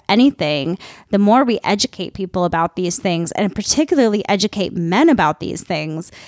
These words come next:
it is a bit eye-opening. Like, even telling the boy I used to nanny for, because he thought pink was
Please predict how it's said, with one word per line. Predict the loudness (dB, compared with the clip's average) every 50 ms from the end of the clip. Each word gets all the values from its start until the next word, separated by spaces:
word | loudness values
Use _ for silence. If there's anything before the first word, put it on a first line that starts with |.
| -20 -12 0
it | 0 2 2 4
is | 4 4 4 4
a | 2
bit | 2 2 0 0 0
eye-opening. | -2 0 2 2 2 2 2 0 -2 -4 -8 -8 -10 -10 -10 -10 -4
Like, | -2 -2 -2 -2
even | 0 0 2 4 4 4 4 4
telling | 2 2 0 0 2 2 2 2 2
the | 2
boy | 0 0 0 2
I | 2
used | 2 0 0 0
to | 0
nanny | 0 0 0 2 0 0
for, | 0 0 0 0 0
because | -2 -4 -4 -6 -6 -6
he | -6 -6 -6 -6
thought | -4 -2 -2 -2 -2 -4 -8
pink | -6 -2 -2 0 0 0 0
was | 0 0